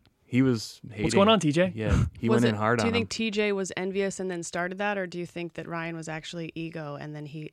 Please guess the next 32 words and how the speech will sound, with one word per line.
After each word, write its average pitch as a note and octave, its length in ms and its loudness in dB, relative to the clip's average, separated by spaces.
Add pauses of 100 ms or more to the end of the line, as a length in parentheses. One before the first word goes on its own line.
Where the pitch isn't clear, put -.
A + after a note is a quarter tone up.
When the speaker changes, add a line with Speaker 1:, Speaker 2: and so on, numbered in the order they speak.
Speaker 3:
actually D#3 400 -10
affected D3+ 400 -14
him D3 100 -14
so D#3+ 320 -8
deeply D#3 320 -12
that D3+ 160 -14
he D3+ 60 -12
had D3+ 160 -14
to D3+ 40 -14
speak - 360 -12
on D3 120 -16
it? C#3+ 140 -16 (580)
Speaker 1:
It's, - 360 -2 (360)
man, C#3 300 -4
it's, - 280 -8 (180)
you B2+ 120 2
know C3 60 4
how C#3 100 2
there's, A#2+ 240 2
like, G#2 160 0 (260)
two A#2+ 160 -4
sides A2+ 360 2
to F#2+ 80 -10
every A2 160 -4
story, G#2+ 340 0
and A#2+ 80 2
then A#2 200 2
there A#2+ 200 8
is A2+ 220 0
a G2+ 180 0 (100)
ultimate A#2 380 4
truth. D#3+ 360 6